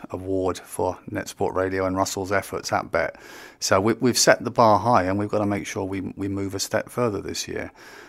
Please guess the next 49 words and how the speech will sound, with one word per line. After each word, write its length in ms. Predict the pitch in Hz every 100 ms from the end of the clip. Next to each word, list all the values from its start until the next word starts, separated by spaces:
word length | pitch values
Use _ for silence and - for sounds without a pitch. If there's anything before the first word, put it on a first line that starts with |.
| - -
Um, 340 | 101 92 95 92 - - -
so 120 | 135
there's 120 | 135
two 160 | - 233
parts. 280 | 135 101
We're 80 | 113
gonna 120 | 117
have 200 | 107 117
your 160 | 113 107
lovely 240 | 117 131
young 160 | 117 104
people 260 | 98 98 98
coming 280 | 98 95 95
and 100 | 90
broadcasting 600 | 95 90 90 90 - 90
live, 280 | 85 90 98
showing 340 | - 117 110
us 180 | 101 -
adults 360 | 95 95 85 -
how 160 | 101
to 120 | 95 95
do 220 | 95 87
it 240 | 92 - -
and 380 | - 101 98 92
sharing 540 | - - 104 101 98
their 240 | 95 107 98
experiences, 640 | - - 90 82 - -
which 160 | 95 -
is 100 | 95
what's 460 | 98 - - - -
so 220 | - - 90
fantastic 760 | 92 85 - - 85 - -
about 440 | 98 87 85 85
it. 120 | 120 135 - - - - - -
Um, 260 | - 113 110
and 160 | - 131
we've 120 | 131
also 440 | 147 151 - 147
got 340 | 139 139 135 -
you 240 | 135 139
coming 260 | 135 131 127
along 240 | 123 120
and 160 | 120 117
doing 380 | 120 117 113 113
a 240 | 110 113
speaker 460 | 107 - 127 117 107
slot 340 | - - -
for 220 | - -
us 300 | - - -